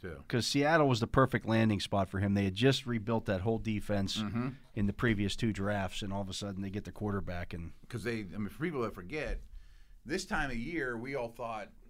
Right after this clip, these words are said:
Speaker 1: Flynn was gonna be their quarterback. They
Speaker 2: Yeah.
Speaker 1: spent some money on him. He was a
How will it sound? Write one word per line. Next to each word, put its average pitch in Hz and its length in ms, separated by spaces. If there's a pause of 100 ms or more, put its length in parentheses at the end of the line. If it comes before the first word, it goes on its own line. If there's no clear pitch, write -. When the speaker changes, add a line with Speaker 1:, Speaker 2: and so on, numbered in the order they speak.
(460)
Speaker 1:
Flynn 135 440
was 98 160
gonna 101 160
be 92 140
their 87 140
quarterback. 78 640
They 101 100
Speaker 2:
Yeah. 95 100
Speaker 1:
spent 139 180
some 135 320
money 117 280
on 104 240
him. 107 120
He 101 140
was 95 220
a 95 220